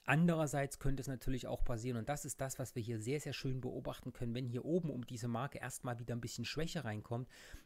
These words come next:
und der Markt nach unten abdreht, dann könnte es auch sein, dass wir hier etwas korrektive Phase sehen. Da ist es halt wichtig, dass der Markt hier oben drüber bleibt, über diesem Low, was wir haben bei der Marke von ungefähr fünftausendachthundertzwanzig,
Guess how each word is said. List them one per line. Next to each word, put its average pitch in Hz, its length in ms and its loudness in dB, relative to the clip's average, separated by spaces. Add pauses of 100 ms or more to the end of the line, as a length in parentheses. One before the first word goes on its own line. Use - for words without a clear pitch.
und 120 120 -2
der 117 60 2
Markt 117 260 -2
nach 113 120 -4
unten 156 360 -2
abdreht, 117 640 -4
dann 104 140 -10
könnte 127 280 -2
es - 80 -8
auch 113 140 -8
sein, 113 260 -4
dass 113 160 -8
wir 113 80 -4
hier 110 180 -6
etwas - 280 -10
korrektive 147 540 2
Phase 127 380 -4
sehen. 120 240 -2
Da 113 160 -2
ist 120 120 -6
es 127 120 -8
halt 113 160 -2
wichtig, 120 360 -8
dass - 160 -6
der 117 120 -2
Markt 110 240 -4
hier - 160 -8
oben 117 200 -2
drüber 131 260 2
bleibt, - 340 -2
über 151 300 4 (420)
diesem 123 260 0
Low, 123 200 4
was 139 180 0
wir 113 180 -2
haben 117 140 -2
bei 117 80 0
der 117 140 -2
Marke 113 240 -2
von - 160 -8
ungefähr 120 400 -2
fünftausendachthundertzwanzig, 117 1700 -4